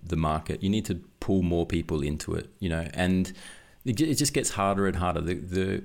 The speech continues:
cost of acquisition for crypto as a space is getting higher. You know, you've had crypto sponsoring footy teams.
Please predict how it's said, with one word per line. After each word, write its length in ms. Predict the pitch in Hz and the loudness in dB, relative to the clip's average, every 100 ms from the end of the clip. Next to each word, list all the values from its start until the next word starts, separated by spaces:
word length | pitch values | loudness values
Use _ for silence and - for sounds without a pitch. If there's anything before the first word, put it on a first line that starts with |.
| - | -8
cost 300 | - 117 - | -4 -2 0
of 100 | 92 | 0
acquisition 760 | 95 - 92 87 - 87 80 | 0 0 -2 0 0 0 -2
for 400 | 78 - 87 82 - | -2 0 2 2 -2
crypto 480 | - 92 - 82 85 | -2 -2 0 -2 0
as 100 | 78 | -2
a 240 | 78 80 | -4 -4
space 600 | 82 - 95 69 80 - - | -6 -2 2 2 0 -6 -6
is 160 | 92 | -6
getting 260 | - 90 78 | -2 0 0
higher. 380 | 76 82 - - - _ _ _ | -2 -4 -4 -6 -12 _ _ _
You 80 | - | -4
know, 120 | 87 | -2
you've 200 | 82 90 | 0 0
had 360 | 98 98 87 - - _ _ _ | 2 0 0 -6 -16 _ _ _
crypto 340 | - - 101 92 | -8 -2 0 0
sponsoring 640 | - - 90 - 85 82 | -2 -2 -4 -2 -2 -2
footy 260 | - 90 80 | 0 0 0
teams. 580 | 78 78 78 92 - | -2 -2 -2 -4 -6